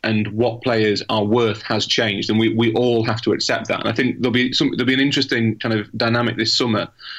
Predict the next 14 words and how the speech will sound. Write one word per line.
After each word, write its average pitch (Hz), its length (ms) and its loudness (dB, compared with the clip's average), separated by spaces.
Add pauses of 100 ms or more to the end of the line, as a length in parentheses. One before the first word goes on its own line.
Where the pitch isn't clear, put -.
(180)
as 113 160 -2
clubs 113 340 -2 (120)
do 127 120 2
all 117 140 4
they 110 100 2
can 113 220 0
to 113 140 0
resist 113 520 0
the - 80 -4
fact - 300 -4
that - 100 0
everything 107 300 -2
has 101 100 0
changed. 101 460 -4